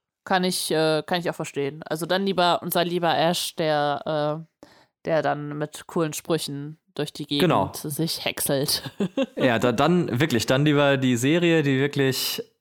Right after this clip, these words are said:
Speaker 2: sehr witzig und sehr unterhaltsam ist.
Speaker 1: Okay.
Speaker 2: Ja.
Speaker 1: Ja, cool. So, gibt es noch abschließende Worte hier zu den, äh, zu der Trilogie oder beziehungsweise der, ähm,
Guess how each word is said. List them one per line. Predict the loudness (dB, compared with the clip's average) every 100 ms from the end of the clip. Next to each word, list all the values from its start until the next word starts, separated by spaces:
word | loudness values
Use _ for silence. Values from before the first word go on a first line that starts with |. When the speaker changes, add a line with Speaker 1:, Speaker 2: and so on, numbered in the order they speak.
| _ -6
Speaker 2:
sehr | 0 2 2
witzig | 0 0 0
und | 2
sehr | 2 4
unterhaltsam | 4 2 2 0 0 0
ist. | 0 -2 -4 -8 _ _ _ _ _ _ -12
Speaker 1:
Okay. | -12 -10 -12 _ _ _ _ _ _ _ _ _
Speaker 2:
Ja. | -6 -4 -4
Speaker 1:
Ja, | -4 -2
cool. | -2 -4 -10 _ _ _ _ _ _ _ _ _ _ _ _ 0
So, | 2
gibt | 0 -2
es | 0
noch | 2
abschließende | 2 0 0 0 2 2 4 2
Worte | 2 2 2
hier | 0 2 2 0 -2 -6
zu | -6
den, | -2 -2 -4 -4
äh, | -2 0 0 -2 -6 _ -20 -10
zu | -4
der | 2 4 2 0
Trilogie | 0 0 0 -2 0
oder | 0 0 0 -2
beziehungsweise | -6 -6 -2 -2 -2 -4
der, | -2 -2 0 -2 -2 -2 -4
ähm, | -6